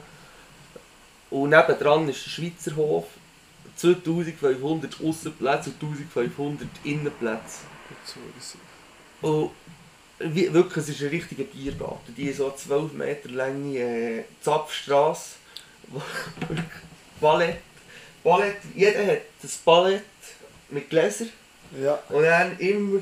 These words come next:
Speaker 1: zwei Gläser auf die Bar, zwei Gläser füllen auf die Bar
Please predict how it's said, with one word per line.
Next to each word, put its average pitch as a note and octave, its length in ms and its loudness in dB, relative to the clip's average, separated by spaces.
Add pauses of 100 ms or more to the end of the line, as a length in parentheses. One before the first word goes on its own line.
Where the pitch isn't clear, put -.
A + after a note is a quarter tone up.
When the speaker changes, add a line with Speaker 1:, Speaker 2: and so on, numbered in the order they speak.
(100)
Speaker 1:
zwei F3+ 220 0
Gläser E3 400 0
auf - 960 -14 (140)
die - 40 0
Bar, E3+ 400 6 (300)
zwei D#3+ 160 -8
Gläser E3 480 2 (200)
füllen D#3+ 460 -2
auf A#2 80 -14
die - 160 -20
Bar D#3 400 6